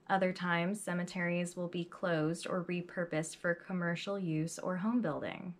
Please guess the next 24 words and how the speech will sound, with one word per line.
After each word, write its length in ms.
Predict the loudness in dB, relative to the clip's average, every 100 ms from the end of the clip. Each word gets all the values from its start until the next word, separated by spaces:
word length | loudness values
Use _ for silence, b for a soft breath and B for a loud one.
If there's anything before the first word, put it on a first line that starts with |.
| -2
The 80 | 0
process 500 | 4 4 4 2 4
of 240 | 2 2
buying 400 | 2 2 4 2
and 180 | 2 0
selling 460 | 0 2 2 2 2
land, 320 | 2 2 2
though, 240 | 2 2 2
that 180 | 0 2
was 160 | 0
a 60 | 0
cemetery 640 | -2 -2 -2 0 2 2 0
comes 320 | 0 -2 -2
with 160 | -4 -2
a 140 | 0
lot 540 | 0 2 4 4 4
of 160 | 0 0
legal 260 | 0 0 0
hurdles, 480 | 0 0 0 -2 -4
especially 760 | -6 -6 -4 -2 -2 -2 0
in 200 | 0 0
the 80 | 2
United 460 | 0 2 0 -2
States. 680 | -4 -2 -2 -4 -8 -8 -8